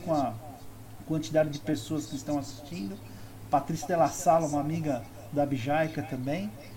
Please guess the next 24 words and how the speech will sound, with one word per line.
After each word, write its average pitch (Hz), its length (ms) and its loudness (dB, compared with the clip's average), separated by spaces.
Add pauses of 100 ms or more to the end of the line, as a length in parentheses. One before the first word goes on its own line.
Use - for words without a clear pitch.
(400)
é, 135 260 -2 (100)
tá, 127 300 0
tá 131 100 0
aqui - 200 -6
fazendo 139 240 -2
perguntas, 143 680 0
observações. 147 920 -4 (320)
Então, 139 140 -4
muito 202 260 -2
obrigado. 147 600 4 (640)
É, 135 240 2
vou 151 200 0
encerrar 170 480 4
a 151 40 10
live 151 340 10
de 135 180 2
hoje 156 220 4
com, 147 320 -2
com 139 180 -6
um 135 120 0
vídeo 147 320 0
de 160 80 0
uma 156 140 4
amiga, 151 460 2